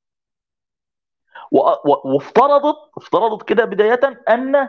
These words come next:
ال-، الشذوذ الجنسي اضطراب عقلي.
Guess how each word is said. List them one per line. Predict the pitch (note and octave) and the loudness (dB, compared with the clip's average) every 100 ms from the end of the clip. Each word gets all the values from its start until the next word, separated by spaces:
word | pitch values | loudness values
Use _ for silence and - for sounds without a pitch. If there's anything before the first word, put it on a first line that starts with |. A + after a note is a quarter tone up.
| - _ _ _ - | -8 _ _ _ -2
ال-، | C#3 C#3 C3+ C3 C3 C3+ - | -2 0 -4 -4 0 2 2
الشذوذ | C3+ C3 - D3 F3+ A3 | 0 -2 -6 0 2 2
الجنسي | F#3+ B3+ C4+ C#4+ B3+ - - | 0 -2 0 0 -2 -8 -2
اضطراب | F4 - - - | -2 0 0 0
عقلي. | A2+ A2 - | -2 -6 -10